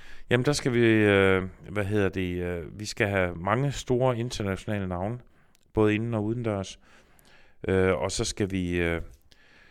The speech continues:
skal vi, skal vi se at forfine vores produkter hele tiden, så det bliver bedre og bedre. Øh, og, og målet er s-, at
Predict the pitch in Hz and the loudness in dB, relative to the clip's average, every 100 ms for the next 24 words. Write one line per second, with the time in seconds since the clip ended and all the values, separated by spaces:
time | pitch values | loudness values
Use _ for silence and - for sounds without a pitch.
0 | - _ - - 117 98 90 - 101 98 | -20 _ -16 -4 -2 -2 -6 -4 -6 -2
1 | 127 110 107 - 127 107 90 - 95 110 | 0 0 0 -4 -6 -4 -6 -6 -4 -2
2 | 110 101 92 101 - 104 95 - 92 92 | -4 -6 -6 -8 -6 -8 -6 -8 -10 -6
3 | 92 - 92 101 104 90 98 95 _ _ | -6 -4 -4 -4 -4 -6 -6 -10 _ _
4 | _ - 87 87 - - 113 64 73 - | _ -12 -8 -8 -8 -14 -14 -10 -12 -4
5 | 98 104 127 117 92 107 - - - - | -2 4 4 4 0 -2 -12 -18 -8 -2
6 | 90 | -2